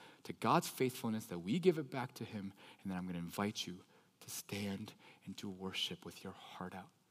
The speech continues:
We're gonna sing this song called Humble King. "O kneel me down again, O God, here at your feet.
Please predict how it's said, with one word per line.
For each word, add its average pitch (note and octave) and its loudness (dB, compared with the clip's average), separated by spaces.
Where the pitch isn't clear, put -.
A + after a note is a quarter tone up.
We're B2+ 2
gonna B2 4
sing A2+ 0
this G2 -2
song G2 -2
called F#2+ -6
Humble G2+ -4
King. G2+ -8
"O G#2 0
kneel G#2+ 4
me G#2+ 2
down F#2+ -2
again, F#2 -8
O F#2+ -8
God, F2+ -4
here G#2+ -6
at - -8
your F#2+ -10
feet. - -16